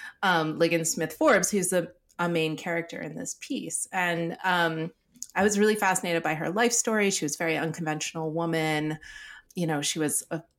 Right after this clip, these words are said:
journalist and she was in advertising and, you know, the, the early part of the twentieth century in Mississippi, of all places. So I became really fascinated by her story.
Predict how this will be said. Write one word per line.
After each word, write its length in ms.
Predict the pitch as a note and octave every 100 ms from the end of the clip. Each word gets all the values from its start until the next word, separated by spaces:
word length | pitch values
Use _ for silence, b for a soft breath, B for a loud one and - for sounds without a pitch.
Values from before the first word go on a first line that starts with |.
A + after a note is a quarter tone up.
| _
journalist 640 | - E3+ F3+ D3 C3+ - E3
and 140 | D3
she 100 | -
was 160 | D#3+ D#3
in 160 | F3
advertising 960 | E3 D#3 F#3 F3 - D#3+ D3+ C#3+ D3 D3+
and, 180 | D3 C#3
you 100 | -
know, 180 | A#3 D3
the, 340 | - C#3+ C#3 - B B B
the 80 | C3
early 320 | G3+ G#3+ G3
part 260 | G3 F3 E3
of 200 | C#3+ -
the 180 | D3+
twentieth 460 | D3+ E3 D#3 C#3+ C#3+
century 640 | - D3 C3+ - D3+ C3+
in 400 | - D3 C#3 C3 - -
Mississippi, 600 | D3+ D#3 - - D3+ D#3 F2
of 120 | -
all 140 | -
places. 600 | - E3+ E3 - - -
So 460 | - D#3 D3 C#3+ - A3 _ _ -
I 60 | E3
became 280 | F#3 G#3+ A3+
really 180 | F#3
fascinated 480 | E3+ D#3 D#3 D#3 D3
by 100 | C#3+
her 220 | D3 G#3+
story. 560 | G#3+ - D3 C#3+ C#3